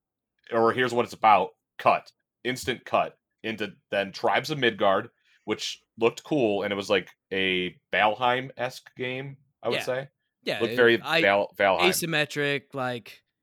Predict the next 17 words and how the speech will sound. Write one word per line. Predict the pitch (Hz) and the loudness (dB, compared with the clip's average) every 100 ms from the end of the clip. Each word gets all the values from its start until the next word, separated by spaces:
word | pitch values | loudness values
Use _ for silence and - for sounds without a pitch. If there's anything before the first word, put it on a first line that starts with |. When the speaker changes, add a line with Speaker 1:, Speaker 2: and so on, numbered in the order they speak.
| _ - | _ -12
Speaker 2:
kinda | 143 131 | -10 -8
dungeon | 123 135 127 131 123 | -6 -6 -6 -10 -10
crawly | 131 123 123 120 123 117 107 | -6 -6 -6 -8 -8 -10 -12
to | 120 | -14
some | 110 120 | -12 -12
extent, | 117 - 117 113 110 | -12 -12 -12 -12 -14
like, | 104 104 101 _ _ _ _ - | -14 -14 -14 _ _ _ _ -8
yeah, | 202 107 | -6 -6
it | 123 | -10
loo-, | 156 - | -14 -10
it, | 190 - 147 | -10 -10 -10
this | 175 170 | -8 -6
one | 175 | -8
looked | 151 143 _ | -8 -10 _
pretty | 143 123 | -12 -12
cool. | 104 - _ _ _ _ _ _ _ _ _ | -14 -18 _ _ _ _ _ _ _ _ _
Speaker 1:
Yeah, | 147 | -2